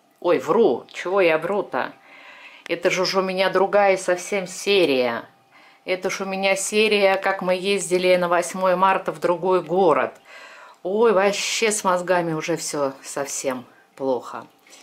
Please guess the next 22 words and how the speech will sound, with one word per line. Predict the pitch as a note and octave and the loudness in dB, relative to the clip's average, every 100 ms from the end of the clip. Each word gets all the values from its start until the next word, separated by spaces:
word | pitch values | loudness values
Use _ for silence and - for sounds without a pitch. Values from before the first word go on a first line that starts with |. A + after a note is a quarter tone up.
| - - - - - | -20 -20 -20 -20 -4
Это | G3+ G3+ G3 | -2 0 0
же | E3+ | 0
мы | F#3 | 0
ездили | F3+ G#3+ - E3+ | 2 0 0 -4
в | E3 | 0
другой | F3+ F3+ G3 G3 | 0 2 4 4
город, | F#3 G3+ F3 C3 - | 4 4 6 2 -2
правильно. | F3 F#3 D#3 B2 A#2+ | -4 0 2 2 0
Я | B2 D#3 G3 | -2 0 0
же | F3 | 2
вам | F#3 | 2
показала | F#3 F3 F3 F#3+ G3 E3+ | 2 0 0 2 2 2
цветочки | - E3 E3+ F#3 E3+ - D#3 | -2 -8 -2 -4 -2 -8 -8
из | C3+ | -4
Ашана, | C#3+ C3 - D3 F#3+ C#4 C#4+ C#4 - - - - | -2 -2 -2 0 2 4 4 2 -4 -16 -16 -8
показала | E3+ E3 E3+ E3 F#3 F3+ D#3 | -6 -2 -2 0 2 4 4
цветочки, | - - D#3 D#3+ F3 E3 D#3+ - - D3+ D3+ C#3 - _ _ - - - - - - | 0 -4 -6 -2 2 2 0 -6 -2 0 0 -2 -12 _ _ -20 -20 -20 -20 -20 -18
э, | - C#3+ C#3+ C3+ C3 B2+ B2 | -8 -4 -2 0 0 0 -2
с-, | - - - - - - - - | -4 -2 0 0 0 -2 0 0
со | - | 0
стола, | - - C#3 C3 B2+ C#3+ F#3+ A#3+ C4+ C#4+ D4 - _ - - - - - - | -2 -2 0 2 4 4 4 4 4 4 2 -4 _ -20 -20 -20 -20 -20 -18
м, | F3+ F3 F3 F3 F3 E3+ E3+ E3 E3 | -12 -10 -8 -8 -8 -8 -8 -6 -6